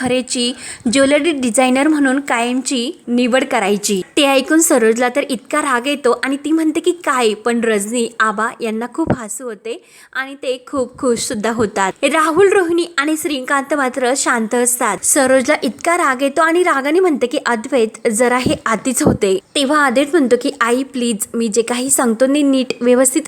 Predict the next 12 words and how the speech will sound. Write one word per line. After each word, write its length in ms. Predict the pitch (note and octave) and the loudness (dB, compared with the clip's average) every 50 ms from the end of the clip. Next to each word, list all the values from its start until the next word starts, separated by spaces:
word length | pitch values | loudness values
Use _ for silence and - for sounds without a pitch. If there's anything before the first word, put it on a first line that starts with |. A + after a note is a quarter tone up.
| - - | -2 0
ऐकून 360 | A3 G#3+ G3+ - B3+ C4 C#4 | 0 0 0 0 -2 -2 -2
घे. 240 | C4+ C4+ C4 A3 G#3+ - | 0 0 0 0 0 0
खूप 260 | - - G4+ G4+ - F4 | 2 2 2 2 4 4
विचार 320 | D4+ C#4+ C#4 E4+ E4+ G4 | 2 2 2 2 2 2
करून 280 | F#4+ F#4+ F#4+ G4+ G4 G4+ | 2 2 2 2 2 2
हा 160 | F#4 F4+ F#4 | 0 0 -2
डिसिजन 460 | D4 C#4 B3 - D4 B3 C#4 C#4+ D4 | 0 -2 -2 -2 -2 -4 -2 -2 0
मी 140 | D#4 E4 D#4+ | 0 0 0
घेतलेला 420 | C4+ D4+ C4+ - A#3 A#3 A#3+ B3+ - | 0 -2 -2 0 2 2 2 2 2
आहे. 400 | - B3 B3+ A#3+ B3 A3+ B3 E4+ - _ - | 0 0 0 0 2 2 2 2 0 _ 0
मिस्टर 380 | C4+ D4+ D4+ - - - D4+ | 2 2 2 2 2 2 2
स्वामीनाथनना 800 | G#4 - - F4 C#4 C4 C#4 C#4+ D4 D4 C#4 - D#4 D#4 D#4+ | 2 2 2 2 2 2 2 0 0 0 0 0 2 2 4